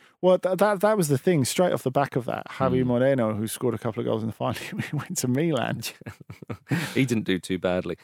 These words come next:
Speaker 2: Uh, incredibly, they beat Kaiserslautern nine two on aggregate in the semi-final. You know, so they,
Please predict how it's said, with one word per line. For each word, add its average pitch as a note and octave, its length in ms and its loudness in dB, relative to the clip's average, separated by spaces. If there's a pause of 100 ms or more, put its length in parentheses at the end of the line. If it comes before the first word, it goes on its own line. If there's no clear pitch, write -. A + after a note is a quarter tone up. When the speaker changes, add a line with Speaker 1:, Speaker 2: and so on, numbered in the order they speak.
(240)
Speaker 2:
Uh, - 60 -2
incredibly, A3 500 2
they G#2+ 120 6
beat A2+ 240 0
Kaiserslautern G2 600 0
nine F2+ 340 0
two F#2 220 -4
on F2+ 80 0
aggregate F2+ 360 -2
in - 80 -10
the E2 60 -8
semi-final. E2+ 680 -6
You G2+ 60 -12
know, F#2 100 -10
so - 140 -12
they, F#2 160 -4